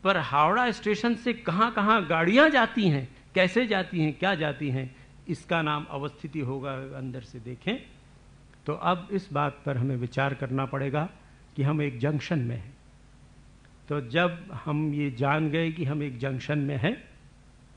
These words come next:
तो भले ही अभी गंतव्य की बात हमें उतनी मालूम न हो, रास्ते की खबर लें, तो स्टेशनों में या एयरपोर्ट्स में एक सूची लगी होती है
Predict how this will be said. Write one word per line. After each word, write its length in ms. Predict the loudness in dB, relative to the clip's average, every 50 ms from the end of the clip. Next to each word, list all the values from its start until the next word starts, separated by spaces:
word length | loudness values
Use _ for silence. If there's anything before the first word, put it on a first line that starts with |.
| -20 -20 -6 -2 0
तो 80 | 0
भले 320 | 0 2 2 4 4 4 4
ही 280 | 4 2 2 0 0
अभी 360 | 0 0 0 0 0 0 -2 -6 -12 -16 -6 -2
गंतव्य 520 | 0 0 0 2 0 0 0 2 0 0
की 180 | -2 -2 -4 -2
बात 280 | 0 0 0 0 -2 -2
हमें 180 | -4 -2 -2
उतनी 340 | -2 -4 -6 -8 -6 -4 -2
मालूम 340 | -2 -2 -2 -4 -4 -4 -4
न 140 | -4 -2 -2
हो, 240 | -2 -2 -4 -6 -10 -12 -18 -20 -20 -20 -20 -20 -20 -20 -20 -14 -8 -2
रास्ते 480 | 2 4 4 4 2 0 -2 -4 -4
की 140 | -2 -4 -4
खबर 300 | -4 -4 -4 -2 -2 -4
लें, 260 | -2 -2 -2 -2 -4 -6 -10 -18 -20 -20 -20 -20 -20 -20 -20 -20 -20 -20 -20 -20 -20 -20 -20 -20 -6 -2
तो 80 | -2 -2
स्टेशनों 560 | 0 0 0 0 2 2 2 2 4 4 4
में 380 | 4 4 2 2 0 -2 -6 -12 -20 -18 -10 -6
या 460 | -2 0 2 2 2 2 0 -4 -4 0
एयरपोर्ट्स 600 | 2 2 2 2 2 0 0 0 0 -2 -4 -6
में 140 | -6 -4 -4
एक 180 | -6 -8 -14 -18 -8 -2 2
सूची 300 | 2 2 2 0 0 0
लगी 240 | 0 0 0 -2
होती 300 | -4 -4 -6 -8 -10 -12
है 80 | -14 -14